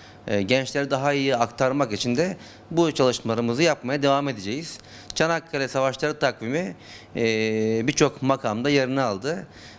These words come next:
ve her, e, makamına gelen, çalışma ofisine gelen insanın o takvimi görünce daha çok motive olduğunu biliyoruz.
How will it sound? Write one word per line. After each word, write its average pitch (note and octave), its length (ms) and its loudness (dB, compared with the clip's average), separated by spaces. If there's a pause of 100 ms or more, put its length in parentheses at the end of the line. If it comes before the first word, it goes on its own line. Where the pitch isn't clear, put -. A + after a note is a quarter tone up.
(120)
ve B2+ 300 2 (120)
her, E3 240 0 (400)
e, A2 200 -2
makamına B2+ 640 0
gelen, G#2+ 300 -2
çalışma B2 680 0 (360)
ofisine A#2 420 2
gelen A2+ 220 2
insanın C#3 540 -2 (340)
o C#3+ 160 2
takvimi C#3 400 0
görünce B2+ 480 0
daha C#3+ 200 2
çok D3+ 240 -4
motive C#3 320 2
olduğunu B2 380 0
biliyoruz. F#2 460 0